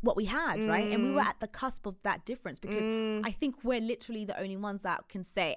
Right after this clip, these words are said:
Speaker 1: "I remember where I was when I first
Speaker 2: First,
Speaker 1: read myself."
Speaker 2: yeah, first
Speaker 1: And that's
Speaker 2: saw.
Speaker 1: a question that, like, you're asked in interviews.
Speaker 2: Yeah.
Speaker 1: When did you first see yourself in a
Speaker 2: Yeah.
Speaker 1: book?
Speaker 2: When did you,
Speaker 1: Right?
Speaker 2: Karen?
Speaker 1: Do, are you, when did you, Karen,
Speaker 2: <laughs> You don't
Speaker 1: first
Speaker 2: even
Speaker 1: see
Speaker 2: know. It
Speaker 1: yourself
Speaker 2: wasn't
Speaker 1: in
Speaker 2: a
Speaker 1: a book?
Speaker 2: thing.
Speaker 1: It wasn't.
Speaker 2: Zero.
Speaker 1: And so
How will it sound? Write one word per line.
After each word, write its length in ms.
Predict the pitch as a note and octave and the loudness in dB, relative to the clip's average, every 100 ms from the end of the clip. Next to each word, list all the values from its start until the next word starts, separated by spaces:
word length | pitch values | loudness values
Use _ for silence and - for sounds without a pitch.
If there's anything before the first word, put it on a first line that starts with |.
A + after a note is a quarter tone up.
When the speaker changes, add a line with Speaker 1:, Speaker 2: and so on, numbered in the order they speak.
| - | 2
Speaker 1:
"I 140 | F3 | 4
remember 380 | E3+ F3 F3 E3+ | 4 2 2 4
where 200 | E3 D#3+ | 6 6
I 20 | |
was 220 | D#3+ D#3+ | 6 2
when 80 | E3 | 0
I 80 | D3 - | -2 0
first 200 | D#3 D3+ | 0 4
Speaker 2:
First, 200 | F#3+ F#3 | 4 2
Speaker 1:
read 40 | D3+ | 0
myself." 220 | - G3 | -2 0
Speaker 2:
yeah, 140 | E3+ | 0
first 320 | F#3 - F#3+ A3 | 0 0 2 6
Speaker 1:
And 80 | |
that's 100 | B3+ | 6
Speaker 2:
saw. 60 | C4 | 6
Speaker 1:
a 20 | |
question 460 | - B3 A#3 - G3 | 6 6 6 2 4
that, 160 | F#3+ D#3 | 6 6
like, 220 | F3+ - - - | 4 2 -8 2
you're 160 | G3 | 4
asked 240 | - F#3+ F3+ | 8 8 6
in 60 | E3 | -6
interviews. 460 | F#3 - - - | -6 -6 -8 -4
Speaker 2:
Yeah. 200 | - - | -2 -2
Speaker 1:
When 180 | F#3+ C5+ C5 | 2 0 0
did 100 | C4+ | -2
you 100 | F4+ | -4
first 260 | - D#3 - | -4 -8 -6
see 80 | |
yourself 340 | D#3+ D#3 C#3 - | -6 -4 -4 -2
in 60 | |
a 40 | F#3+ | 0
Speaker 2:
Yeah. 180 | E3 F#3 | 0 0
Speaker 1:
book? 80 | |
Speaker 2:
When 120 | F#4+ A#4 | -2 0
did 180 | D4+ | 0
you, 440 | A#3+ B3+ F#3 F3 F#3 | 0 2 2 0 -2
Speaker 1:
Right? 320 | F#3+ A3 E4+ G#4+ - - | 4 6 6 2 -4 -2
Speaker 2:
Karen? 420 | G#3 G#3 C4 F4 - | 0 2 0 0 8
Speaker 1:
Do, 140 | D#4 E4+ | 10 12
are 100 | D#4+ | 12
you, 140 | F#4+ - B3+ | 10 6 10
when 140 | - G#5+ C#5 E5+ | 12 12 8 6
did 100 | G4 | 8
you, 180 | G#4 D#5 | 8 12
Karen, 520 | - D4 A#3 G#3+ A#3 | 12 12 12 12 8
Speaker 2:
<laughs> 420 | G#4+ - D#4 - - | 6 0 -6 -10 0
You 160 | D#4 | 12
don't 80 | F#4+ | 12
Speaker 1:
first 80 | F#4 | 12
Speaker 2:
even 100 | D4 | 12
Speaker 1:
see 60 | C#4 | 12
Speaker 2:
know. 100 | F4+ | 12
It 180 | E4 B3 | 12 12
Speaker 1:
yourself 200 | - E4 | 12 12
Speaker 2:
wasn't 80 | F#4+ | 12
Speaker 1:
in 60 | |
Speaker 2:
a 20 | C4+ | 10
Speaker 1:
a 40 | |
book? 280 | - - A#3+ | 12 10 10
Speaker 2:
thing. 80 | - - | 0 -4
Speaker 1:
It 100 | C4 | 8
wasn't. 280 | - F#5+ - | 12 12 12
Speaker 2:
Zero. 260 | G#3 F3 G3+ - - - - - - | 10 10 2 -10 -20 -18 -18 -12 0
Speaker 1:
And 160 | E4+ D#4+ | 0 6
so 380 | F4+ E4 D#4+ | 8 10 8